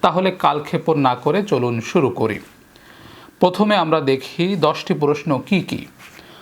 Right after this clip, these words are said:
প্রথম প্রশ্ন, শবে মেরাজ ও শবে বরাতের কথা কোরআনে আছে কিনা? থাকলে কোথায় আছে, কোন আয়াতে আছে? দুই নম্বর প্রশ্ন, শবে মেরাজ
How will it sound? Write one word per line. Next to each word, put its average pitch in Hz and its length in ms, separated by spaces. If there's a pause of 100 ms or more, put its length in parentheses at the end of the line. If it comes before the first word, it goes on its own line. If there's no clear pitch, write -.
(160)
প্রথম 180 300
প্রশ্ন, 160 680
শবে 175 480
মেরাজ 151 720 (120)
ও 151 340
শবে 165 460
বরাতের 147 560
কথা 156 520
কোরআনে 131 500
আছে 127 280
কিনা? 107 360 (580)
থাকলে 165 420
কোথায় 170 520
আছে, 104 340
কোন 165 260
আয়াতে 123 440
আছে? 110 380 (1600)
দুই 151 140
নম্বর 196 240
প্রশ্ন, 143 600 (880)
শবে 190 460
মেরাজ 165 840